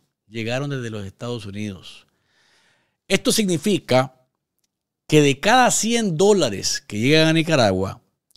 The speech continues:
ochenta y dos son procedentes de los Estados Unidos. Solo en mayo de este año, solo en mayo de este año ingresaron cuatrocientos sesenta y dos millones de dólares,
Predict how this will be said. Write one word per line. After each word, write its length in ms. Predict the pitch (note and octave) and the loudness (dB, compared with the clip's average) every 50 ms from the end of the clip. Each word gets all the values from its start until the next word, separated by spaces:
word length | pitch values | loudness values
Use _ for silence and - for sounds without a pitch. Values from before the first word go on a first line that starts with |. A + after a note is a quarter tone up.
| _ _ | _ _
ochenta 560 | - D#3 E3 D#3+ - - G3+ G3 F3 - F3+ | 0 0 0 2 4 2 2 2 0 -2 -4
y 60 | D#3+ C#3 | -4 -4
dos 400 | C3 C3 D#3+ E3+ D3+ - - _ | -4 -4 -6 -6 -6 -8 -12 _
son 300 | _ - - D3 D3 D3 | _ -14 -10 -10 -10 -8
procedentes 720 | C#3+ D#3+ D#3 C#3 - C3+ B2 A#2 A#2+ C3 C3+ C#3 C3 C#3 B2 | -8 -8 -8 -8 -8 -8 -8 -8 -8 -8 -10 -10 -12 -12 -12
de 80 | C3 | -12
los 160 | B2 A#2 A2+ G#2+ | -12 -12 -12 -14
Estados 500 | G2 - _ - G#2+ A2 A2 A2 G#2 G2+ | -16 -14 _ -12 -12 -10 -10 -12 -14 -14
Unidos. 680 | G2+ F#2+ F#2+ F2+ F2+ F2+ F2+ F#2 _ _ _ - _ _ _ _ _ _ _ _ _ _ _ _ _ _ _ _ - - - - - _ _ _ _ _ _ _ _ _ _ _ | -16 -18 -18 -20 -20 -20 -20 _ _ _ _ -20 _ _ _ _ _ _ _ _ _ _ _ _ _ _ _ _ -20 -20 -20 -20 -20 _ _ _ _ _ _ _ _ _ _ _
Solo 380 | - - - A3 B3+ C4+ C4 | 0 4 6 6 8 6 4
en 140 | A3+ F#3 F3+ | 2 2 2
mayo 300 | F#3+ G#3 G#3+ G3+ F3 D#3+ | 2 2 4 4 4 4
de 80 | E3+ E3+ | 4 4
este 240 | D3+ - - E3 | 2 2 4 6
año, 420 | D#3 D3 C3+ A#2+ A#2 A#2 A2+ G#2+ - _ _ _ _ _ _ _ _ _ _ _ _ _ _ _ _ _ _ _ _ _ _ _ _ _ - | 6 6 6 4 2 2 0 -2 -6 _ _ _ _ _ _ _ _ _ _ _ _ _ _ _ _ _ _ _ _ _ _ _ _ _ -8
solo 360 | - - D3 E3+ G3+ A3+ A#3+ | 2 6 8 8 8 8 8
en 120 | A3+ F#3 | 6 6
mayo 300 | F3 F3 F#3+ G3+ F3+ D3 | 4 4 4 4 4 4
de 80 | C#3+ C#3+ | 4 2
este 240 | C#3 C#3+ - D3 B2 | 2 0 -2 -2 -2
año 280 | A2 A2 A2+ A#2+ A2+ - | -2 -2 -4 -6 -8 -6
ingresaron 720 | - C3+ C3 C3 A#2+ A2 - - C3+ C#3+ D3+ D#3+ D#3+ D#3 C#3+ _ _ _ _ _ | -6 -4 -2 -2 0 0 0 0 0 2 2 0 0 -2 -6 _ _ _ _ _
cuatrocientos 1120 | _ C#3 C#3 C#3 C3+ - C#3+ C3 A2+ - - - D#3+ F3 F#3 F#3+ F#3+ F#3 _ - G#3 D#3+ - | _ -4 -2 -2 -2 -4 -6 -4 -4 -4 -2 0 2 2 2 2 -2 -6 _ -6 -6 -4 -2
sesenta 440 | F3 C#3 - C#3+ C3 B2 - A#2+ | -4 -2 -2 -4 -4 -6 -6 -6
y 60 | A2 G2+ | -6 -6
dos 420 | G2+ G#2+ C#3 D3+ D#3+ D#3 - - | -2 0 2 2 2 0 -4 -10
millones 840 | B2+ B2 B2 A#2+ A2+ G2 G2 B2+ C#3 C#3+ C#3+ D3 D3 C#3 A#2+ - - | -14 -12 -8 -8 -8 -4 -2 -2 0 0 -2 -4 -6 -8 -10 -14 -12
de 160 | G2+ A2 G2+ | -10 -10 -8
dólares, 580 | G2+ A#2 B2+ C#3 C3 A2 F#2+ E2+ D2+ - - - | -4 -2 -2 0 0 -2 -4 -8 -10 -14 -16 -16